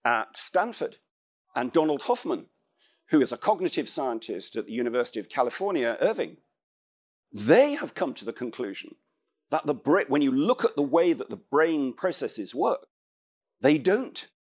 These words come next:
describe some stuff out there, that they create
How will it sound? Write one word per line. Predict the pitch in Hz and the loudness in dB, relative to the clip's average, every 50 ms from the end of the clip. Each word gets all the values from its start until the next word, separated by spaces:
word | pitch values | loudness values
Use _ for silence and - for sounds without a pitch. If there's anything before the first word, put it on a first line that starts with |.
| _ - | _ -2
describe | 156 131 - 170 151 127 123 120 107 - | 0 0 2 4 6 6 4 4 4 2
some | - 120 104 113 | 0 0 -2 -4
stuff | 110 - - 135 113 - - | -6 -4 -2 -2 -4 -4 -4
out | 107 98 - - | -6 -6 -6 -6
there, | - 104 67 - - - _ _ _ _ _ _ _ _ _ _ _ _ _ _ _ _ _ _ | -4 -6 -6 -6 -8 -16 _ _ _ _ _ _ _ _ _ _ _ _ _ _ _ _ _ _
that | - - 139 - - | 2 2 2 2 0
they | 107 123 120 120 117 113 113 _ _ _ | -2 -2 0 -2 -4 -6 -8 _ _ _
create | - - - 143 139 135 143 - 190 180 - - - - | -6 -2 0 0 2 4 2 2 2 0 -4 -6 -6 -6